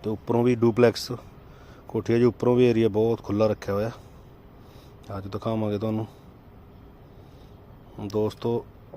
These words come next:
ਆਹ ਦੇਖੋ ਇੱਧਰ ਉੱਪਰ ਤੋਂ ਵੀ ਪਲਾਸਟਰ ਹੋਈ ਹੋਈ ਹੈ ਕੋਠੀ ਸਾਰੀ। ਆਹ ਓਪਨ ਏਰੀਆ ਆ ਗਿਆ ਜੀ, ਆਹ ਓਪਨ ਏਰੀਆ ਆ ਗਿਆ, ਉੱਪਰ ਨੂੰ ਪੌੜੀਆਂ ਜਾਂਦੀਆਂ ਨੇ, ਤਾਂ ਟੈਂਕੀ ਵਗੈਰਾ ਰੱਖੀ ਹੋਣੀ।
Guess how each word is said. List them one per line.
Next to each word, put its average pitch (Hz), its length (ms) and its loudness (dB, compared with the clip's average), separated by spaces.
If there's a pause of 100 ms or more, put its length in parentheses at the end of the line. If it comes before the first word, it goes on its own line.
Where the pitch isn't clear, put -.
(160)
ਆਹ 107 140 -4
ਦੇਖੋ 107 280 -2
ਇੱਧਰ 110 240 -2 (1800)
ਉੱਪਰ 113 200 -10
ਤੋਂ 110 120 -2
ਵੀ 117 40 -2
ਪਲਾਸਟਰ 113 420 -2
ਹੋਈ 110 120 2
ਹੋਈ 101 180 -4
ਹੈ 104 60 -4
ਕੋਠੀ 101 280 -8
ਸਾਰੀ। 107 220 -4
ਆਹ 110 280 -6
ਓਪਨ 113 280 -2
ਏਰੀਆ 110 300 2
ਆ 110 40 2
ਗਿਆ 110 120 0
ਜੀ, 113 140 -4 (1200)
ਆਹ - 80 -10
ਓਪਨ 110 240 -6
ਏਰੀਆ 107 220 -2
ਆ - 20 -6
ਗਿਆ, 104 100 -8
ਉੱਪਰ 107 240 -8
ਨੂੰ 107 100 -4
ਪੌੜੀਆਂ 107 320 0
ਜਾਂਦੀਆਂ 104 300 -2
ਨੇ, 107 100 -6 (440)
ਤਾਂ 98 180 -8
ਟੈਂਕੀ 101 340 -10
ਵਗੈਰਾ 101 220 -6
ਰੱਖੀ 98 300 -8
ਹੋਣੀ। 101 180 -8